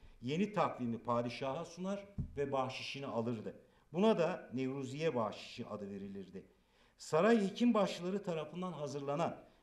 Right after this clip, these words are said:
ve Nevruziye denen çeşitli baharatlardan yapılmış macunlar padişah ailelerine ve büyüklere sunulurdu. Bugün için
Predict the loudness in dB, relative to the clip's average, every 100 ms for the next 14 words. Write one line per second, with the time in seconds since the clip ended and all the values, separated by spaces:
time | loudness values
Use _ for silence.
0 | -4 -2 0 -2 -2 -2 2 2 4 -2
1 | -2 -6 -8 -10 -6 -4 -2 -2 -2 -4
2 | -2 0 0 -2 -4 -16 _ 0 0 0
3 | 0 -2 -6 -16 -2 2 2 2 0 0
4 | 0 -2 -14 _ -2 0 0 4 4 4
5 | 2 2 2 0 -2 -4 -4 -6 -6 -8
6 | -6 -2 0 0 -4 -16 -6 -2 -2 -4
7 | -8 -10 -12 -18 _ -18 0 2 4 0
8 | -4 -14 -20 _ _ _ -10 -4 -2 -4